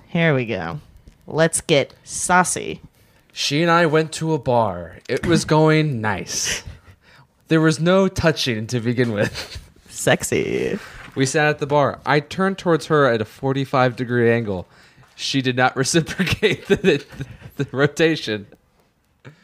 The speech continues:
Speaker 2: We talked about work for the next hour. I asked her if she was hungry. She said no. <laughs> I said, "Hey, I'm gonna go to a show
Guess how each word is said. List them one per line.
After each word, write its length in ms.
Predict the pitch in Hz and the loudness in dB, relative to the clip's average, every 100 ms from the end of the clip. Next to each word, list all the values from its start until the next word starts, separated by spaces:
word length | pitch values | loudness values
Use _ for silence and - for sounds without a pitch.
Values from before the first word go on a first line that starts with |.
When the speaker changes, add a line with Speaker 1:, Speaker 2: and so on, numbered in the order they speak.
| _ _ _ _ _ _ _ _ - - | _ _ _ _ _ _ _ _ -14 -2
Speaker 2:
We 100 | 170 | 0
talked 300 | 202 196 196 | 4 2 2
about 300 | 180 160 135 | 2 2 2
work 220 | 147 120 | 2 0
for 140 | - 127 | -4 -4
the 120 | 117 | -2
next 320 | 120 120 - | -2 -2 -4
hour. 420 | 110 110 95 - - - - - | -4 -2 -4 -10 -18 -20 -20 -2
I 100 | 143 | 2
asked 280 | 180 233 233 | 2 0 0
her 100 | 214 | 0
if 120 | 170 | 0
she 160 | - 160 | -2 0
was 160 | 139 127 | 0 2
hungry. 440 | 131 127 104 90 - _ _ _ _ _ | 0 0 -4 -4 -10 _ _ _ _ _
She 340 | - - - | -6 -4 -2
said 340 | 139 - 139 123 | 0 2 2 2
no. 340 | 127 98 90 - - - - - - - - | 2 2 -4 -12 -14 -12 -12 -14 -16 -18 0
<laughs> 0 | 359 - 370 392 - - - - - - 370 - - 165 | 0 2 0 0 -2 -6 -4 -2 0 0 -2 -2 -4 0
I 100 | 147 | 0
said, 240 | 165 151 | 2 0
"Hey, 320 | 180 160 110 - - - | 2 0 0 -6 -14 -4
I'm 140 | 156 | -2
gonna 160 | 175 185 | 0 0
go 140 | 175 | 0
to 180 | 165 160 | 0 -2
a 60 | 139 | -2
show 640 | - 170 165 117 104 95 | 0 0 2 2 0 -4